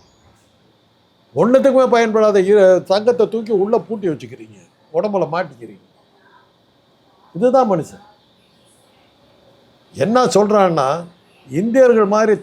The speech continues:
தங்கத்தை வீணா ப-, வீணாக்கிக்கிட்டு இருக்கவங்க யாருமே கிடையாதுங்கிறான். அதனால தான் மொரார்ஜி தேசாய் வந்து பிரைம் மினிஸ்டர் ஆன போது தங்க கட்டுப்பாடு கொண்டு வந்தார். அப்ப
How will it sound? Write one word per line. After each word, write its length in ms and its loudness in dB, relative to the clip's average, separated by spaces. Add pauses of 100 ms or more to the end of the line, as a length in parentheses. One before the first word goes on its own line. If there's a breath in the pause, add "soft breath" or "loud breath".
தங்கத்தை 360 0 (880)
வீணா 460 2
ப-, 160 2 (500)
வீணாக்கிக்கிட்டு 580 -4
இருக்கவங்க 280 -2
யாருமே 320 -2
கிடையாதுங்கிறான். 500 -10 (800)
அதனால 300 0
தான் 120 0 (200)
மொரார்ஜி 480 -2
தேசாய் 380 -4
வந்து 200 -6
பிரைம் 240 -6
மினிஸ்டர் 300 -6
ஆன 180 -6
போது 180 -6 (520)
தங்க 320 0
கட்டுப்பாடு 400 -2
கொண்டு 160 -12
வந்தார். 200 -20 (1900)
அப்ப 160 -2